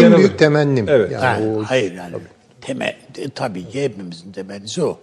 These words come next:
Speaker 3: Böyle olabilir mi? Evet, olabilir tabii ki. Yani bazen bunlar bir kağıdın önüyle arkası gibi yani. Bu yüzüyle bu yüzü gibi. Yani o kadar iç, sırt sırta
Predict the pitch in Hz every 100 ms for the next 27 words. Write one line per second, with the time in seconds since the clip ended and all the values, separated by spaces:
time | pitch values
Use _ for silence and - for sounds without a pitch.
0 | _ _ _ _ - 139 139 143 - 143
1 | 143 147 160 160 135 147 220 160 127 143
2 | 175 123 120 104 73 - - - _ _
3 | _ _ _ _ _ _ _ _ _ _
4 | 104 107 90 156 _ _ _ _ _ _
5 | _ _ _ _ _ - 113 113 135 156
6 | 151 151 143 - 107 120 135 135 131 127
7 | 131 131 135 143 127 - _ _ _ _
8 | _ 139 - 151 139 139 135 139 127 135
9 | 135 156 147 139 135 107 135 123 151 104
10 | 87 92 95 98 92 80 _ _ _ _
11 | _ _ - 131 117 104 139 165 156 131
12 | 113 117 104 87 90 104 113 117 113 _
13 | 143 143 135 139 - 113 - _ _ _
14 | - - 165 131 - - 104 117